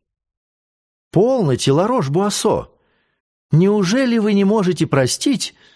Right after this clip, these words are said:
этому бедному барону Даневалю, который приехал к нам с такой самоуверенностью, так гордясь поручением, данным ему королем?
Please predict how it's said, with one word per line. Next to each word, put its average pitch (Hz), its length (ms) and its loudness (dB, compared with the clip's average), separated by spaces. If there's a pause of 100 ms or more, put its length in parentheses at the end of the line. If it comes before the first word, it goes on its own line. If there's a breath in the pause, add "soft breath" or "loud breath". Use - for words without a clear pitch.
(280 soft breath)
этому 202 420 2
бедному 262 640 0
барону 240 440 0
Даневалю, 185 720 -2 (340)
который 214 360 2
приехал 214 420 0
к - 80 -6
нам 208 180 2
с 190 80 -4
такой 208 300 -2
самоуверенностью, 147 1080 -2 (320 loud breath)
так 247 280 0
гордясь 208 520 0
поручением, 202 800 0
данным 185 460 0
ему 170 320 0
королем? 139 560 -2